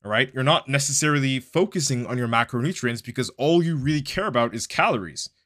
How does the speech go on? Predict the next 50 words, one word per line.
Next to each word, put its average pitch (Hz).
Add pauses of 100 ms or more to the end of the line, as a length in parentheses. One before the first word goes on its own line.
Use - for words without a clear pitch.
right? 123
Calories 127
in, 135
calories 143
out. 151
That's 113
how 170
we 143
lose 131
weight, 160
technically. - (300)
But 143
if 143
you 156
only 190
focus 190
on 113
the 123
calories 160
that 131
you're 123
burning, 104 (600)
you're 147
never, 180
ever, 165
ever 151
going 139
to 139
build 131
muscle 131
in 120
that 117
process. -
And 131
that's 143
fucked, -
because 135
if 143
you 147
don't 185
build 180
muscle 139 (280)
in 139
the 143
process 156
of 117
burning 143
fat 131
and 120
water, 156